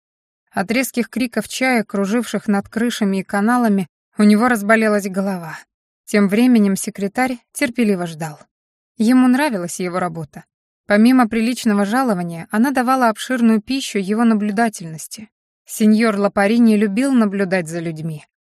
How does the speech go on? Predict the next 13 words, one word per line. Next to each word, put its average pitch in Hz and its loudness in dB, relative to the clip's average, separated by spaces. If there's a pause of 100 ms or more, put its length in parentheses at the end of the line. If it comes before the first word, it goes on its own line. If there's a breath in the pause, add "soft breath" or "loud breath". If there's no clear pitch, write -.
(240)
Взять, 208 -2
к - -20
примеру, 247 4 (100)
Дона 214 4
Сакетти. 190 -10 (560)
Интересное 208 0
лицо, 175 -8 (260)
в 190 -8
близко 226 -2
посаженных 220 0
глазах 196 -2
видна 202 0
хитрость, - -12